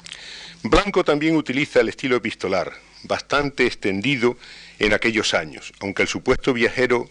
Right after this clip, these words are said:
que va a hablar de España no es en su caso un extranjero, sino un español, don Leudo-, don Leucadio Doblado, residente en Inglaterra durante muchos años, es decir, Blanco mismo, Leucadio Doblado, Blanco White. Otra importante diferencia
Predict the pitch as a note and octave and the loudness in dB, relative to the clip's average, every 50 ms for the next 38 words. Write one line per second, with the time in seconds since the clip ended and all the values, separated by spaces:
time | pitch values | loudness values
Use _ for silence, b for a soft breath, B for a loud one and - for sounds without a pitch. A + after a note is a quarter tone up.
0 | - - - G2+ F#2 G#2+ A2 G#2+ G2+ G#2 G#2+ G2+ F#2+ F2+ F#2 - - - B2 A#2+ | -10 -4 -2 0 2 4 4 4 4 4 2 2 0 -2 -8 -6 0 2 2 2
1 | A#2+ A#2 A2+ A2 F#2+ - G2+ G#2+ A#2+ B2 - - A#2 G#2 - G#2 F#2 - C3 C3 | 2 2 -2 -2 -2 -2 -2 0 0 0 0 -2 -4 -4 -4 -6 -4 -2 -2 -2
2 | - - A2 G#2 G#2+ A#2+ A2+ - - A2 G2+ F#2 - - E2 D2+ D2+ - - B | -2 -2 -2 -2 -2 -2 -4 -4 -4 -6 -6 -4 -2 -2 -2 -2 -2 -6 -10 B
3 | B B B B B B B B B B - G#2 G2 G#2 A#2 B2 A2+ - - G#2 | B B B B B B B B B B 0 0 2 2 4 2 2 2 0 0
4 | G#2 A#2+ C#3 B2+ F#2+ D2 - - _ _ _ _ B B B B B B B B | 2 2 2 2 2 0 -4 -12 _ _ _ _ B B B B B B B B
5 | F#2+ G2+ A#2+ A#2 A2+ A2+ A2 F#2+ F#2 - - - - F#2+ F2+ G#2+ G#2+ G#2 G#2 G2+ | 2 2 2 4 4 0 -2 -2 -6 -8 -12 -16 -8 -2 0 2 2 2 2 0
6 | F#2+ - B2 C3+ C#3+ D3+ C3+ A2+ G#2+ G2+ A#2+ C#3 B2+ F#2+ D#2 D2+ D2 - F#2+ - | 2 2 2 2 2 0 0 0 0 2 2 2 2 2 0 -6 -8 -8 -8 -8
7 | - G2 F2 A2+ C3 C#3 C3 - B2+ B2 B2 A#2 A2 A2 G2+ - - C3+ B2+ B2 | -6 -6 -4 -2 -2 -2 -2 -2 -2 0 0 2 2 2 2 2 2 0 2 2
8 | A#2 G#2 G2+ F#2+ G2 F#2+ - - F#2+ A#2 A#2 - B2+ A2+ - C3+ C3 A#2 F#2+ E2+ | -2 0 0 0 -2 -2 -4 -4 -4 -4 -4 -2 -2 -2 2 2 2 0 0 -4
9 | D#2 - - - - A#2 A#2+ C#3 C#3+ - - C3 G2 - - B B B B B | -10 -12 -14 -12 -10 -8 -6 -6 -6 -2 -2 -2 -2 -4 -8 B B B B B
10 | B B B B B B B G2+ F#2 G#2+ G#2+ A2+ A2 - B2+ C#3+ D#3+ C3 - - | B B B B B B B -2 2 2 2 2 2 2 2 2 2 0 0 -4
11 | E2 C#2+ - D#2 E2+ E2 - - - A2+ A2+ B2 A2+ A2+ A2+ A#2 C#3 C3+ G2+ E2 | -8 -8 -6 -6 -8 -4 0 0 2 2 2 0 -2 -2 0 2 2 2 2 0
12 | D#2+ D2 E2 G2 G2+ G3 - - G#2 G#2+ G2+ D2+ - - - - - _ B B | -4 -8 -6 -6 -6 -6 -4 -2 0 2 2 0 0 -6 -12 -14 -16 _ B B
13 | B B B B B B B B B B B B B B F3 - - A3 G#3+ G#3 | B B B B B B B B B B B B B B 2 4 4 4 4 4
14 | - F3 D#3 - - F#3 F#3+ - D#3 C#3+ C3+ - - B2 B2+ E3 E3+ D#3 - - | 4 2 2 2 2 0 0 0 0 -2 -2 -2 0 2 2 2 2 0 -2 -2
15 | A2+ G#2+ G#2+ G#2 | 0 0 0 0